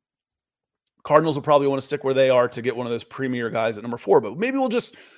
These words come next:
trade up into those spots if we think we have to get Michael Penix and trade up. The, the problem is, is you better hope that the teams ahead of you and the teams you're competing with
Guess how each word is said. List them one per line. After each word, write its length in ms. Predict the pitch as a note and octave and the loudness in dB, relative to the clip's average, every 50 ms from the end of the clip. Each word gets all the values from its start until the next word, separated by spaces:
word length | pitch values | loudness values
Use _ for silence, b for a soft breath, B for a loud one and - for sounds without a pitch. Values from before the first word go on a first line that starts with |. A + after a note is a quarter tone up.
| B B _ | B B _
trade 360 | - - - G3 G#3 A3 A3+ | -8 -4 2 4 4 4 6
up 140 | A3 G#3 G#3+ | 4 2 0
into 140 | F#3+ F3+ E3 | -2 -2 2
those 300 | D#3 E3 F#3 A3 G#3+ - | 4 6 6 6 4 0
spots 460 | - - C#3 B2 A#2+ A#2 A2+ - - | -2 0 2 2 2 2 0 -4 -10
if 100 | B2+ - | -12 -10
we 160 | C3 C3+ B2 | -10 -10 -10
think 320 | - - - - G3 G3+ - | -10 -10 -6 -4 -4 -4 -4
we 140 | D#3+ D#3 | -6 -6
have 320 | B2 G#2 A#2+ B2+ D3 C3+ - | -6 -4 -2 -2 -2 -2 -4
to 100 | C#3 C3+ | -4 -4
get 140 | C3+ B2 A#2+ | -4 -4 -4
Michael 300 | B2 A#2+ B2 - B2 - | -6 -6 -6 -6 -8 -8
Penix 400 | - F3 E3+ E3 - - - B2 | -6 -6 -6 -6 -8 -10 -12 -14
and 100 | A#2 - | -12 -8
trade 180 | - C#3 C#3+ | -6 -4 -4
up. 100 | D3+ - | -4 -6
The, 120 | C3+ C3+ - b b b b b b _ | -6 -10 -12 b b b b b b _
the 60 | _ | _
problem 400 | - - G#3 B3 D4 D4+ G#3 D3+ | -4 0 2 2 2 2 2 0
is, 320 | B2+ B2+ C#3 D#3 - - - - | -2 -2 -2 -4 -8 -12 -14 -14
is 100 | A2 B2+ | -12 -10
you 100 | G3+ A3 | -10 -8
better 280 | - F#4 F#4 D4+ F3 | -6 -4 -4 -4 -4
hope 580 | - - - - - - - D#4+ F4+ - - - - _ _ _ _ _ _ _ _ _ _ - | -4 -6 -8 -8 0 4 6 6 6 6 4 -4 -20 _ _ _ _ _ _ _ _ _ _ -20
that 100 | C#3+ - | -8 -6
the 80 | F#3 | -6
teams 580 | - - - G#3 A3 A3 G#3 F#3 D3 - - - _ _ _ _ _ _ | -2 0 2 2 2 2 0 -2 -4 -6 -10 -12 _ _ _ _ _ _
ahead 240 | A#2+ B2 C#3+ F#3+ A#3 | -6 -2 -2 -2 0
of 60 | B3+ | 0
you 120 | G3+ E3 D#3 | 0 0 0
and 80 | D3+ | -2
the 60 | C#3+ C3+ | -2 -4
teams 220 | - F#3 F#3+ F3 | -6 -6 -6 -6
you're 80 | D#3 C#3+ | -6 -6
competing 500 | - C#3 - - A3 B3+ C#4 B3 F3 B2+ | -6 -8 -8 -8 -6 -4 -4 -4 -4 -4
with 360 | A2+ A#2 B2 B2+ - - | -4 -4 -6 -8 -10 -18